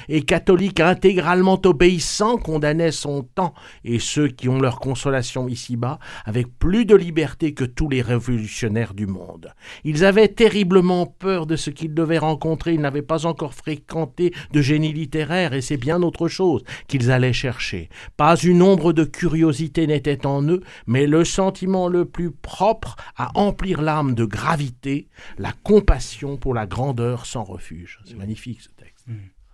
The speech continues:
Speaker 2: Mm.
Speaker 1: <clears throat> Donc on devine là déjà, on voit, on perçoit là déjà ce désir, cette faim,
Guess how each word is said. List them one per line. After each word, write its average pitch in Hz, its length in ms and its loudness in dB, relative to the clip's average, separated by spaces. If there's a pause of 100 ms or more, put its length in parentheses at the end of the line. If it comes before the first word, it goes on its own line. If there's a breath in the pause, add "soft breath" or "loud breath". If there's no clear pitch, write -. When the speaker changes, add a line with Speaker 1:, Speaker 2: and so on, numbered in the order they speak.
(1300)
Speaker 2:
Mm. 180 240 2
Speaker 1:
<clears throat> - 0 -
Donc 185 220 2
on 175 80 -2
devine 165 380 0
là 185 160 -2
déjà, 147 380 -2
on 131 120 -2
voit, 139 360 -2
on 110 240 -8 (300)
perçoit 131 400 -6
là 139 140 -6
déjà 123 400 -4 (280 loud breath)
ce - 160 -4
désir, 170 540 2
cette 123 240 -8
faim, 185 340 0